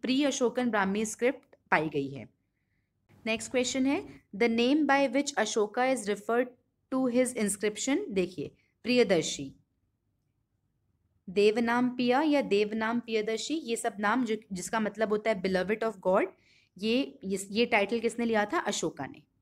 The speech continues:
नेक्स्ट क्वेश्चन है, अ, "Which one of the following statement regarding the Ashokan stone pillar is incorrect?" हमको इनकरेक्ट स्टेटमेंट निकालना है। "These are highly polished", देखिए, ये जो अशोकन इंस्क्रिप्शन पिल-, स्टोन पिलर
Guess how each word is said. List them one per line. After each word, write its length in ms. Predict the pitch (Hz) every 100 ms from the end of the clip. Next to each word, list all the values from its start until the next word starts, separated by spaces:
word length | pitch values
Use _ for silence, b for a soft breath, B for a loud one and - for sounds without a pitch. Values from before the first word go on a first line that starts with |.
| _ _ _ _ _ _ _ _ _ _ - 226
नेक्स्ट 240 | 233 -
क्वेश्चन 360 | 285 277 302 285
है, 280 | 254 - B B -
अ, 200 | 226 233
"Which 300 | 208 285 -
one 120 | 320
of 120 | 330
the 160 | 262 330
following 500 | 330 247 247 269 277
statement 420 | 254 233 233 254 247
regarding 440 | 214 214 233 233
the 100 | -
Ashokan 600 | 202 - 220 226 294 285
stone 240 | 254 240
pillar 340 | 233 220 214 214 -
is 100 | 277 -
incorrect?" 500 | 254 208 185 165 -
हमको 240 | 240 254 -
इनकरेक्ट 460 | 262 247 247 247
स्टेटमेंट 400 | - 196 190 180
निकालना 340 | 175 151 147 143
है। 160 | 147 - B B B B 180
"These 260 | 226 247
are 220 | 277 294 240
highly 300 | 196 214 262
polished", 440 | 254 254 349 -
देखिए, 420 | 233 240 247 220 -
ये 100 | 220
जो 220 | 185 233
अशोकन 680 | 240 208 226 226 269 285 294
इंस्क्रिप्शन 600 | 240 226 247 220 - 269
पिल-, 280 | 262 226 196
स्टोन 320 | 196 247 240
पिलर 280 | 247 254 247